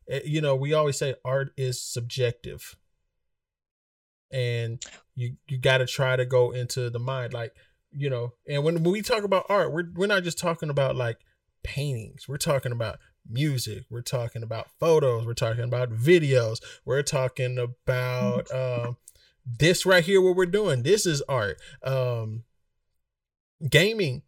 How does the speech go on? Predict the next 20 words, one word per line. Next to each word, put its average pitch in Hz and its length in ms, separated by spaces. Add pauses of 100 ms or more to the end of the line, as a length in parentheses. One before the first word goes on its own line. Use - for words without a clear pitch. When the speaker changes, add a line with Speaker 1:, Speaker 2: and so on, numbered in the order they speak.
(320)
Speaker 1:
doing 175 220
all 175 140
that 202 160
stuff, 175 380 (260)
that 127 180
can 190 140
be 180 160
art 139 300 (280)
as 135 160
well. 143 400 (320)
There's 139 140
more 160 140
science 143 280
behind 202 280
Speaker 2:
That 254 40
Speaker 1:
it, 302 40
but 349 40
Speaker 2:
is 403 160
Speaker 1:
there, - 80
Speaker 2:
art. 202 180